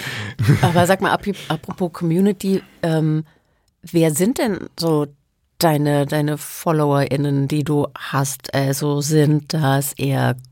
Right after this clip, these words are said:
Content Creator? Sind das, ähm,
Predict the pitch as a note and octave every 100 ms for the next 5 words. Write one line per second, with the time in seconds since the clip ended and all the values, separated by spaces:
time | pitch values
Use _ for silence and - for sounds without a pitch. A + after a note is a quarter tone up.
0 | _ - A2+ C3+ G#3 A3 - - A3+ -
1 | G3+ G#3+ A3 A#3 A#3+ A#3+ A3+ E3+ D3 D3
2 | C#3 C3 C3 - _ - - - - -
3 | - - D#3 D3 C#3 C3 B2+ A#2+ F2